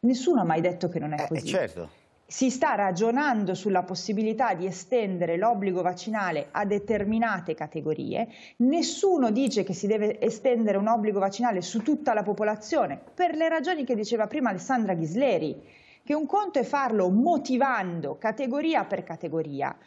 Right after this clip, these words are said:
Speaker 1: un altro conto è obbligare quaranta milioni di italiani ai vaccini, anche chi recalcitra, perché non si riesce. È inutile mettere degli obblighi se poi non si riesce a controllare.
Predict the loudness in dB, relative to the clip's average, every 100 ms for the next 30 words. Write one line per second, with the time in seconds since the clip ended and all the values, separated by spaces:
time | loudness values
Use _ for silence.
0 | -20 _ -2 0 -2 -4 -2 -2 0 0
1 | 0 0 0 0 0 -2 -4 -12 _ _
2 | -2 0 0 -2 -2 -2 -2 -2 -2 -2
3 | -2 0 0 -2 -4 -4 -6 -8 -6 -2
4 | -2 0 -2 -2 -2 -2 -2 -6 -8 -8
5 | -6 -2 -2 -2 -8 -6 -2 0 0 0
6 | 0 0 -6 -10 -14 _ -4 -2 -2 0
7 | 0 0 -2 -2 0 2 2 0 -2 -2
8 | -2 -2 -2 -2 -4 -4 -4 -6 -8 -8
9 | -8 -8